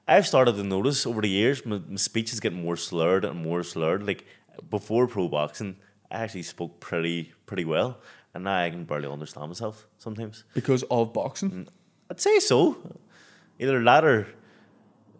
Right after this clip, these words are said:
Speaker 1: I don't know, I just can't, I've been hanging about with Paddy Barnes too much.
Speaker 2: <laughs>
Speaker 1: But, uh, no, so I wouldn't do any pun-, punditry, I don't think. But I've already got it, my, my, my thing set up.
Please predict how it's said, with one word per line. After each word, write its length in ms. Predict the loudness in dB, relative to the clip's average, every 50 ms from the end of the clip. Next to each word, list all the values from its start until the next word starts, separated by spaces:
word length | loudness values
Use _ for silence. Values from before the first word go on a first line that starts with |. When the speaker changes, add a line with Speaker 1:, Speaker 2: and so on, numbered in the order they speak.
| _ _ _ _ _
Speaker 1:
I 120 | -6 -4 -2
don't 140 | -2 -2 -2
know, 160 | 0 0 -2
I 40 | -2
just 300 | -4 -8 -10 -12 -12 -8
can't, 260 | -6 -6 -6 -6 -4
I've 160 | -2 -2 0
been 200 | 2 0 0 -2
hanging 240 | -2 -6 -6 -6 -4
about 160 | -2 -2 -2
with 100 | -4 -6
Paddy 200 | -6 -6 -4 -4
Barnes 360 | -4 -4 -6 -6 -6 -8 -8 -8
too 80 | -6
much. 260 | -4 -2 -2 -2 -2 -4 0 0 0 0 0 -4
Speaker 2:
<laughs> 360 | -10 -12 -12 -12 -12 -6 2
Speaker 1:
But, 180 | 4 6 6 8
uh, 420 | 8 8 8 8 8 6 6 4 -2 -8 -18 -20 -20 -20 -20 -20 -20 -20 _ _ _ _ _ _ _ _ _ _ _ _ _ -20 _ _
no, 260 | -6 -2 0 0 0 0
so 180 | 0 -2 0
I 40 | 0
wouldn't 180 | 0 0 2 2
do 80 | 2
any 120 | 2 0 -2
pun-, 280 | -6 -8 -8 -8 -8
punditry, 440 | -10 -10 -10 -10 -10 -8 -6 -6 -6
I 20 | -6
don't 200 | -6 -8 -8 -8 -10
think. 200 | -10 -12 -12 -14 -12 _
But 300 | 0 0 0 0 0 -6 -14 _ _ _ _ _ _ _ _ _ _ _ _ _ _ _ _ _ _ 0
I've 140 | 2 4 6
already 160 | 6 4 4
got 220 | 4 2 2 4
it, 240 | 4 2 0 -2 -2
my, 260 | -2 -2 -2 -2 -2
my, 460 | -6 -8 -8 -6 -4 -4 -4 -4 -8 -12 -16 -14 -12
my 100 | -12 -8
thing 220 | -6 -6 -6 -4
set 220 | -2 0 2 2 2
up. 160 | 0 0